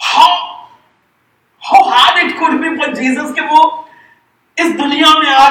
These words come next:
کے کس طرح ان چھوٹی چھوٹی باتوں میں، لکھا کہ ہماری طرح وہ ہر بات میں آزمایا گیا۔ But yet he remained sinless. He was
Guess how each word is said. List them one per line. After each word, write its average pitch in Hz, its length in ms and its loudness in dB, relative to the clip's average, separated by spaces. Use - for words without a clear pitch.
کے 302 340 -6
کس - 140 -10
طرح 294 180 2
ان 311 200 0
چھوٹی 294 200 -6
چھوٹی 302 200 -4
باتوں 233 400 -2
میں، 240 140 -6
لکھا 202 240 -4
کہ 294 120 -4
ہماری 226 560 -2
طرح 233 300 2
وہ 226 200 -4
ہر 214 60 -4
بات 247 420 0
میں 202 100 -6
آزمایا - 480 -4
گیا۔ - 100 -16
But - 160 -2
yet - 240 -4
he 370 160 2
remained 359 360 0
sinless. 370 460 2
He 302 200 -2
was 330 360 2